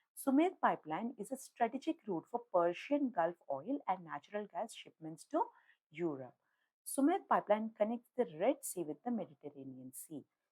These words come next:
అయితే ఈ రెడ్ సీ ఏదైతే ఉందో, ఆ, తన నుంచి మెడిటరేనియన్ సీకి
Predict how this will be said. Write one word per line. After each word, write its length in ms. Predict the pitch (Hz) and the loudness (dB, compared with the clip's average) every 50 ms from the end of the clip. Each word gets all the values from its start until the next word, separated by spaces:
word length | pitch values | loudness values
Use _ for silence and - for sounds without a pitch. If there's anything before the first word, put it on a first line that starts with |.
| _ _ _ _ _ | _ _ _ _ _
అయితే 340 | - 247 339 - _ - 156 143 180 240 - _ _ _ _ _ _ - | 0 0 0 0 _ -2 -2 -2 -2 -4 -6 _ _ _ _ _ _ -4
ఈ 100 | 233 240 220 226 | -2 -2 -2 -2
రెడ్ 280 | - 160 190 196 185 - | 2 2 2 2 2 -6
సీ 180 | - - - 339 | -4 0 2 4
ఏదైతే 380 | 294 240 196 196 185 - - 175 | 4 4 4 0 -4 -4 -8 -10
ఉందో, 420 | 151 147 147 143 139 139 160 226 277 - _ _ _ _ _ _ _ _ _ _ _ _ _ _ - | -10 -10 -18 -20 -6 -2 0 0 0 -2 _ _ _ _ _ _ _ _ _ _ _ _ _ _ 2
ఆ, 60 | 185 180 175 175 175 175 170 _ _ _ _ _ _ _ _ _ _ _ | 4 4 4 4 4 2 0 _ _ _ _ _ _ _ _ _ _ _
తన 140 | 208 208 233 277 302 | 2 4 4 4 6
నుంచి 560 | 294 254 196 170 151 - - - - - 160 196 254 349 403 _ _ _ _ _ _ _ _ _ _ _ _ _ _ _ | 6 4 4 2 -4 -8 -10 -14 -8 -6 -2 -2 -2 -2 -2 _ _ _ _ _ _ _ _ _ _ _ _ _ _ _
మెడిటరేనియన్ 800 | 208 220 233 254 254 - 311 285 294 285 277 262 262 262 247 226 | 0 0 0 0 0 -2 0 2 4 4 6 6 4 4 2 0
సీకి 440 | 226 - - - 147 139 _ _ | -4 -8 -10 -10 -12 -12 _ _